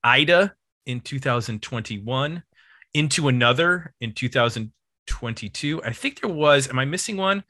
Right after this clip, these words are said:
Oh yeah, two thousand eighteen, Local H, Pack Up, Zikats.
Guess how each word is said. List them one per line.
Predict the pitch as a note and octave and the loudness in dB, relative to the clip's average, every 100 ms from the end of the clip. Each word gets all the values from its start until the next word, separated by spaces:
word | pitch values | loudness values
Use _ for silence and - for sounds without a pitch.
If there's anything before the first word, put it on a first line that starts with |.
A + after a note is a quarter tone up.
| _ - | _ 2
Oh | |
yeah, | F3 | 2
two | C#3+ | 4
thousand | F3+ E3 E3+ | 2 2 0
eighteen, | G#3 - A2 F2 - _ _ _ | -2 -2 -6 -6 -16 _ _ _
Local | D#3+ F3 E3 | 0 2 4
H, | G3+ A2 - - - _ _ _ _ _ _ _ _ _ _ | 4 2 -2 -4 -8 _ _ _ _ _ _ _ _ _ _
Pack | D#3+ D#3 F3+ | 0 2 4
Up, | D3 - - _ _ _ _ _ _ _ _ _ - | 2 2 -20 _ _ _ _ _ _ _ _ _ -8
Zikats. | G2+ D3+ C3+ - F#3 - - - - | -2 0 0 2 2 0 -6 -6 -6